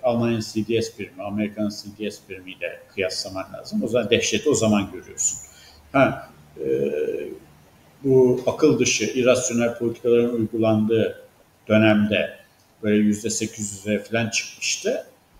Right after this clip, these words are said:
Onlar zaten, e, mezarına iki kürek toprak at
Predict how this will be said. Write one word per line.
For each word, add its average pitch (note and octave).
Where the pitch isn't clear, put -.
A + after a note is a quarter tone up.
Onlar E3+
zaten, F3+
e, C#3
mezarına C#3+
iki D#3
kürek E3
toprak D3+
at -